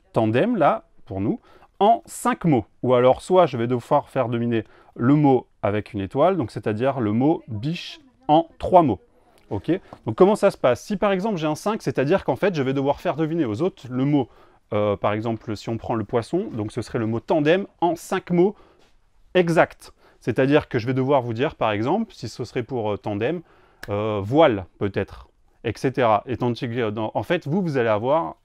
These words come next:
euh, une seule réponse possible par joueur. Il n'y a pas d'ordre, en fait, c'est le premier qui répond qui voit là. Par contre, vous avez le droit qu'à un seul mot, euh, par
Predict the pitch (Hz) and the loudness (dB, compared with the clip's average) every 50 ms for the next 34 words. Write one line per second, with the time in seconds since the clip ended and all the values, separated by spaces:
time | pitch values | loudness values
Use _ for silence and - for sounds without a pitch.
0 | - 120 104 101 98 104 - - 175 165 165 - - 170 165 147 127 - - _ | -10 -6 -6 -4 -6 -6 -6 -2 -2 -2 -2 -2 -2 -2 -2 -2 -2 -6 -10 _
1 | - 101 113 127 120 - 131 123 - - - _ _ - - 165 160 - - - | -10 -8 -8 -8 -6 -6 -10 -10 -10 -14 -20 _ _ -4 -2 -2 -2 -2 -4 -8
2 | 139 147 160 - _ _ _ _ _ - - 175 - 131 135 117 101 92 - _ | -8 -8 -8 -14 _ _ _ _ _ 0 0 0 0 0 -2 -2 -2 -2 -4 _
3 | _ - - - _ - 131 139 147 170 165 - 151 127 131 147 170 170 135 117 | _ -20 -20 -16 _ -2 0 2 2 2 2 4 2 4 4 4 4 4 2 0
4 | - 156 160 - - 117 - - 135 139 156 - - 135 110 110 - 151 160 - | -2 -4 -4 -4 -6 -8 -4 -2 -2 0 0 -2 -2 -4 -4 -2 -2 -2 -4 -4
5 | - 120 117 135 165 156 123 107 - 147 143 139 120 117 113 110 104 110 135 147 | -2 -2 -2 0 -2 -2 -6 -8 -8 -6 -6 -6 -6 -6 -6 -6 -4 -4 -6 -6
6 | - - 139 147 - _ _ _ - 202 202 - - 156 131 127 131 143 165 170 | -4 -4 -6 -6 -6 _ _ _ -4 -4 -4 -2 -4 -4 -2 0 0 -2 -2 -4
7 | _ _ _ _ _ _ - 117 113 117 117 110 104 - 170 170 - - - | _ _ _ _ _ _ -4 -2 0 0 0 -2 -2 0 -2 -2 -2 -4 -10